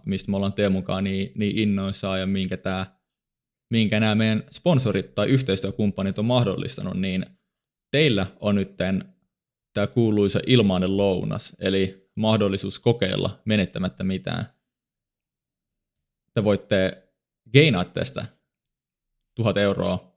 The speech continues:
ja nämä mahtavat, mahtavat palkinnot, eli Suomen osakesäästäjien ja sijoittaja piste fi vuosijäsenyys, mitkä auttaa teitä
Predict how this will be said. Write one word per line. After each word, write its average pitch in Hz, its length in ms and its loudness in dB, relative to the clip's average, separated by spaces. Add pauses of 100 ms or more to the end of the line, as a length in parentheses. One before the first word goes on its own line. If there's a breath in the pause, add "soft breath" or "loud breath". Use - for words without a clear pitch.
(140)
ja 95 300 -4 (800)
nämä 104 120 2
mahtavat, 101 520 0 (260)
mahtavat 110 500 -2
palkinnot, 101 720 -2
eli 95 360 -2 (600)
Suomen 98 300 0
osakesäästäjien 92 1040 -2
ja - 60 -4
sijoittaja 98 400 0
piste 95 220 -8
fi 95 240 -6
vuosijäsenyys, 95 720 -2
mitkä 101 240 -6
auttaa - 300 -4
teitä - 300 -6